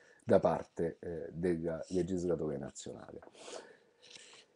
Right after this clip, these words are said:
Ehm, non so, eh, allora a questo punto io, mm, vi direi sempre, eh, io ecco non c'ho, eh, non c'ho neanche un,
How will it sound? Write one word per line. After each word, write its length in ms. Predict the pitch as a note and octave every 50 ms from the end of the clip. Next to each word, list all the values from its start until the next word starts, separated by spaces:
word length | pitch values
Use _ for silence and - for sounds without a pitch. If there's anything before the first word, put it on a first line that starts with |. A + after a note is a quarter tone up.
| _ - _ -
Ehm, 1120 | - - B2 B2 A#2+ A#2 A#2 A#2 A2+ A2+ A2 A2 A2 G#2+ G#2+ A2 A2+ A2+ A2+ A2 G#2+ G2+ -
non 200 | - D3 E3 E3+
so, 360 | E3 - - A3 G#3 E3+ -
eh, 560 | - B2 B2 A#2+ A#2+ A#2 A2+ A2+ A2 A2 - -
allora 460 | - C#3 D#3 E3+ F3+ E3 D3 B2 - -
a 100 | C3+ D3
questo 300 | - - D3 - - F#3
punto 460 | F3+ A3+ B3 G#3+ - - C#3+ C3+ C#3
io, 400 | C#3+ E3+ E3 D3 B2+ A#2 - - -
mm, 200 | B2+ B2 B2 A#2+ G2 F#2
vi 120 | A2+ B2+
direi 240 | C3 D#3+ F#3+ D3+ G2+
sempre, 640 | - - G3 A3+ A#3 G#3+ - - D#3 C#3+ C3+ B2 A#2+
eh, 340 | - B2 A#2+ A2 A2 A2 - -
io 240 | - D#3+ F3 D#3 C#3
ecco 280 | C#3+ C#3 - - C3
non 160 | B2+ C3+ C#3 C3+
c'ho, 760 | - - E3+ E3+ F3 E3+ D#3+ D#3 - - D3 C3+ C3+ C3 B2+
eh, 40 | -
non 400 | - C#3 B2+ C3 C3 C3+ C3 B2+
c'ho 260 | B2 - - E3 D#3+ D3
neanche 440 | C#3 C#3 C3+ C3+ C3+ - - C3+
un, 300 | B2 A#2+ A#2+ A#2+ A#2+ A#2